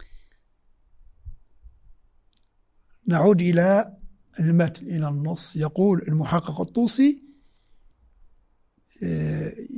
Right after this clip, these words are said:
"اللفظ يدل على ملزومه خارجا عنه بالالتزام." العلامة الحل يقول هنا الالتزام يعني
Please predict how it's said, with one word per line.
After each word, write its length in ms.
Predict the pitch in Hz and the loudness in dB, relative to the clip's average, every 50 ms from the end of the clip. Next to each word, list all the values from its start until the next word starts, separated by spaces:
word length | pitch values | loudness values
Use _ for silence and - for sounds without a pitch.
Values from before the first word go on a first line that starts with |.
| 240 214 175 175 - - - 247 208 - | -8 -6 -6 -6 -8 -10 -12 -12 -10 -6
"اللفظ 520 | - 165 170 185 220 208 - - 160 156 180 | -4 0 4 6 8 6 6 4 0 2 4
يدل 460 | 180 175 160 143 170 226 226 208 180 | 4 4 6 6 4 4 4 4 2
على 340 | 160 - 170 190 214 208 190 | 2 2 2 4 6 6 6
ملزومه 720 | 190 190 196 196 175 151 165 240 262 269 277 277 285 262 | 6 4 4 4 4 4 2 2 4 4 4 4 4 4
خارجا 540 | - - 226 190 170 165 160 156 170 156 156 | 4 6 6 6 6 6 2 2 0 0 0
عنه 280 | 175 240 285 294 240 196 | 0 0 -2 -2 -4 -6
بالالتزام." 1120 | 180 147 160 208 208 202 - 196 185 175 165 - - 170 156 143 160 160 165 160 160 170 - - - - - - - _ - _ _ _ _ _ _ _ _ _ _ - | 0 4 4 4 4 4 2 0 2 2 2 0 0 0 0 2 2 2 2 0 0 -4 -8 -14 -20 -20 -20 -20 -20 _ -20 _ _ _ _ _ _ _ _ _ _ -6
العلامة 400 | 190 175 160 202 254 277 285 294 | -4 0 2 2 2 2 2 2
الحل 200 | 269 - - 277 | 2 2 2 2
يقول 240 | 277 247 254 262 240 | 2 2 2 2 2
هنا 180 | 196 214 220 214 | 4 4 2 2
الالتزام 640 | 196 - 208 208 185 - 254 202 214 254 254 233 | 0 -2 -4 -4 -6 -6 -6 -6 -6 -6 -6 -6
يعني 380 | 202 180 180 185 214 240 226 | -8 -6 -6 -6 -6 -6 -8